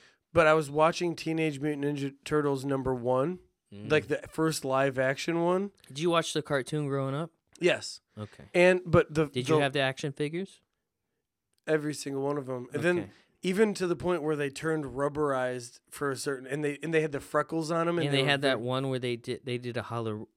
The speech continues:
Speaker 2: Halloween series.
Speaker 1: Yes,
Speaker 2: Where it
Speaker 1: dude.
Speaker 2: was, like, Leonardo was the werewolf.
Speaker 1: Those were
Speaker 2: And, like
Speaker 1: still plastic, though.
Speaker 2: Yeah, those were plastic.
Speaker 1: Those were plastic.
Speaker 2: I had the case.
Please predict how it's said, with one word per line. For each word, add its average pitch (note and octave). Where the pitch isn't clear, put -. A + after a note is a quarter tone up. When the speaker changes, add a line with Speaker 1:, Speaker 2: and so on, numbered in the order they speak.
Speaker 2:
Halloween A#2+
series. C3+
Speaker 1:
Yes, A#3
Speaker 2:
Where F3+
it -
Speaker 1:
dude. G#3
Speaker 2:
was, -
like, A2
Leonardo A#2+
was A#2+
the A#2
werewolf. A#2
Speaker 1:
Those A#3
were C4+
Speaker 2:
And, A#3
like G#2
Speaker 1:
still G3+
plastic, G3+
though. G#2+
Speaker 2:
Yeah, A#2
those G#2+
were G2+
plastic. F#2
Speaker 1:
Those E3+
were E3+
plastic. D3
Speaker 2:
I -
had B2+
the A2
case. -